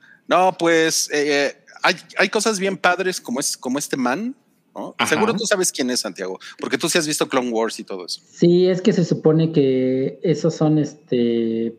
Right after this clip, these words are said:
Speaker 3: no, no me, no me acuerdo si son exactamente Sith o aprendices o algo así, pero el chiste es que es como una fuerza élite que está entrenada para cazar Jedis.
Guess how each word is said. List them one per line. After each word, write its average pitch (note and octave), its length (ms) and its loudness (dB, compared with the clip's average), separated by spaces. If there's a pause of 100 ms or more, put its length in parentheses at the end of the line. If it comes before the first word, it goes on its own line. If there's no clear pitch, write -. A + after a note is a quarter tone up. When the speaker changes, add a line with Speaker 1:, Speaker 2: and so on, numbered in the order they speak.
(1300)
Speaker 3:
no, A#3 340 2
no A3 160 4
me, C4 200 0
no A3 100 4
me A#3+ 60 6
acuerdo A3+ 240 2
si G3 120 0
son F3+ 260 2
exactamente E3+ 600 2
Sith E3 400 0 (200)
o C#3+ 180 2
aprendices C#3 800 0
o B2+ 180 2
algo C#3 160 2
así, E3 320 0 (200)
pero C3 120 -2
el - 60 -6
chiste E3+ 180 2
es F3+ 80 -2
que F3 80 0
es E3 60 0
como E3+ 200 4
una E3+ 160 4
fuerza E3 380 4
élite D#3+ 680 0
que D#3+ 80 0
está C#3+ 260 2
entrenada C#3+ 580 0
para A#2+ 220 0
cazar A#2+ 360 -4
Jedis. A#2 580 -4